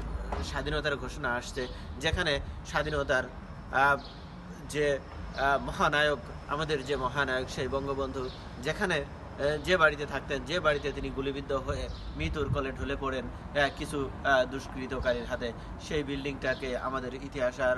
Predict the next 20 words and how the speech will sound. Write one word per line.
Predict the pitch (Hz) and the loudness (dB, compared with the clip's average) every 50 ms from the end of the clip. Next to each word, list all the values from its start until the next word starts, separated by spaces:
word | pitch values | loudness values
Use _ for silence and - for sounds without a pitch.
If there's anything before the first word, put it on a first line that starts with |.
| 127 - | 2 -2
ঐতিহ্যের | 151 147 139 - 139 127 117 101 139 135 135 - - - - - - - | -4 -6 -4 -4 -6 -6 -4 -2 -2 -2 -2 -4 -8 -12 -12 -10 -4 -2
এই | 151 160 143 | 0 0 0
বিল্ডিংটাই, | 127 143 135 131 139 131 - 139 123 123 127 139 - - - - - - | 0 -2 -4 -4 -4 -4 -4 -4 -4 -4 -4 -6 -8 -10 -12 -10 -6 0
আম, | 127 127 127 127 127 - - - - - - - - - - - - - - - - - - - - - - - - - - | 4 4 4 4 2 -2 -10 -10 -8 -8 -8 -8 -10 -10 -10 -10 -10 -10 -8 -8 -8 -8 -8 -8 -8 -8 -8 -8 -8 -8 -4
হ্যাঁ, | 127 139 135 135 135 - - 147 - - 143 147 | 0 2 2 2 2 -2 -4 -10 -10 -8 -6 -2
এই | 147 143 139 135 135 139 131 - - - - - - - - - - - - | 0 0 0 0 0 -2 -4 -8 -8 -8 -8 -8 -8 -8 -8 -8 -6 -2 -2
আমাদের, | 135 135 143 135 135 | 0 0 2 0 0
আহ, | 135 - 127 139 143 135 131 127 127 117 - - - - - - | -2 -2 0 4 4 6 6 4 2 0 -4 -8 -8 -8 -6 -4
সাবেক | - - 175 151 151 143 | 0 2 2 2 2 2
প্রাইম | - 156 143 139 | 4 4 4 4
মিনিস্টার | 139 143 139 - 147 139 | 2 -2 -4 -2 -2 -2
শেখ | 135 - 170 139 - | -2 -2 -2 0 0
হাসিনা | 151 139 - 156 131 131 135 - - - - - | 0 0 0 2 2 2 2 2 -2 -6 -4 -2
এই | 147 156 156 | 0 0 0
বিল্ডিংটাকে | 143 147 143 147 143 - - 190 175 131 135 | 0 -2 -4 -4 -4 -2 0 0 0 0 -2
সরকারি | 151 156 143 131 - 147 135 131 120 | -2 -2 0 0 2 2 2 2 0
কষা-, | 135 131 135 143 135 120 - - - - - - - | 0 0 0 -2 -4 -4 -6 -8 -10 -10 -10 -4 2
সরকারের | 160 143 135 - 165 160 147 139 | 2 2 4 4 2 4 4 2
হাতে | 131 131 127 139 | 0 0 -2 -2
হস্তান্তর | 127 127 135 - - 147 127 127 | -2 -4 -4 -4 -4 -4 -2 -4